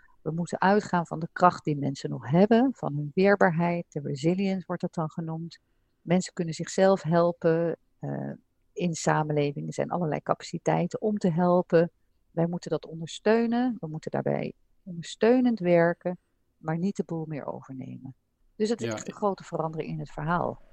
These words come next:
Speaker 1: En dan wil
Speaker 2: En
Speaker 1: ik
Speaker 2: is
Speaker 1: niet
Speaker 2: daar-,
Speaker 1: zeggen dat
Speaker 2: is
Speaker 1: de
Speaker 2: daarmee
Speaker 1: praktijk helemaal mee is veranderd, hè? Want
Speaker 2: Ik wou
Speaker 1: in de
Speaker 2: net
Speaker 1: pra-
Speaker 2: zeggen, want is daarmee ontwikkelingshulp, eh, ontwikkelingswerk, eh, ook efficiënter, effectiever?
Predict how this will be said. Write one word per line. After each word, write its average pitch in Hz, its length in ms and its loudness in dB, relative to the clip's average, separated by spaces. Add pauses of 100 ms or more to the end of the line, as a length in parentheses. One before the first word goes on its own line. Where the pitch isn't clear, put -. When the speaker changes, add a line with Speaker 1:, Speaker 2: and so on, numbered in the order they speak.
(140)
Speaker 1:
En 190 140 -2
dan 180 80 0
wil 185 100 2
Speaker 2:
En - 60 4
Speaker 1:
ik 147 60 2
Speaker 2:
is - 60 4
Speaker 1:
niet 262 80 0
Speaker 2:
daar-, - 100 4
Speaker 1:
zeggen 269 200 6
dat 165 80 6
Speaker 2:
is 143 60 2
Speaker 1:
de - 60 -2
Speaker 2:
daarmee 147 300 4
Speaker 1:
praktijk 240 260 4
helemaal 220 260 4
mee 214 220 4
is - 120 -4
veranderd, 131 500 0
hè? 190 80 8
Want 269 120 6
Speaker 2:
Ik - 580 -20
wou 165 120 4
Speaker 1:
in 185 80 4
de 175 60 6
Speaker 2:
net 135 120 4
Speaker 1:
pra- - 100 6
Speaker 2:
zeggen, 151 160 4
want 147 140 0
is 135 140 0
daarmee 151 420 6
ontwikkelingshulp, 139 1300 2
eh, 123 340 -6
ontwikkelingswerk, 127 920 0 (140)
eh, 120 440 -2 (280)
ook 131 400 -4
efficiënter, 135 600 -2
effectiever? 127 760 -4